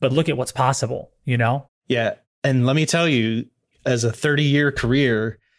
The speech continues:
Speaker 2: being able to put my head on the pillow every night and know that we're doing it the right way and that we really are taking care of customers. And it's not to say nothing ever goes wrong. Of course, things go wrong sometimes, but our, our heart and spirit is into it,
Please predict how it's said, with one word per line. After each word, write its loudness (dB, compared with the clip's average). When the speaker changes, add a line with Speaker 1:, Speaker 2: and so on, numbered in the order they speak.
Speaker 2:
being 0
able -2
to -4
put -2
my -2
head 0
on -2
the -2
pillow 0
every 0
night -4
and -4
know 2
that 0
we're 0
doing 0
it -2
the -6
right -2
way 0
and -4
that -10
we -8
really 2
are 2
taking -4
care -2
of -4
customers. -2
And 0
it's -4
not -2
to -2
say -2
nothing -2
ever -2
goes 0
wrong. -2
Of -10
course, -4
things -4
go -8
wrong -6
sometimes, -6
but -4
our, -2
our 0
heart -2
and 0
spirit 0
is 0
into 0
it, -4